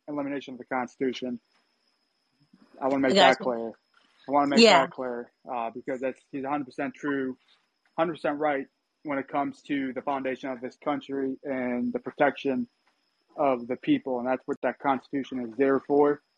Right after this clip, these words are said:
Speaker 1: So, well said, Philip. A hundred percent agree with you. I would love to literally sit, really sit down and pick your brain, um, more about this. But
Speaker 2: Well,
Speaker 1: I'll
Speaker 2: y'all can
Speaker 1: pass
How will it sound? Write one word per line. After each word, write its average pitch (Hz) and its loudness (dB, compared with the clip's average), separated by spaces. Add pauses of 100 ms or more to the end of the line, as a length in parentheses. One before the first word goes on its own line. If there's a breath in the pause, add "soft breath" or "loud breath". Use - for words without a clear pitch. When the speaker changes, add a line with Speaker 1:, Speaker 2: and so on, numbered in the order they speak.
(720)
Speaker 1:
So, 123 0 (280)
well 143 2
said, 139 -4
Philip. 139 -4
A 143 -12
hundred 135 -8
percent 135 -12
agree 143 -2
with 143 -4
you. 143 -4 (960)
I 127 -6
would 127 -4
love 156 6
to 147 -6
literally 139 -6 (100)
sit, 147 -12
really 147 -4
sit 151 -10
down 139 -6
and 123 -14
pick 139 -10
your 131 -10
brain, 123 -6 (360)
um, 117 -2 (200)
more 135 2
about 123 0
this. 123 -2 (1160)
But 120 2
Speaker 2:
Well, 190 10
Speaker 1:
I'll 196 8
Speaker 2:
y'all 220 6
can 262 0
Speaker 1:
pass 220 2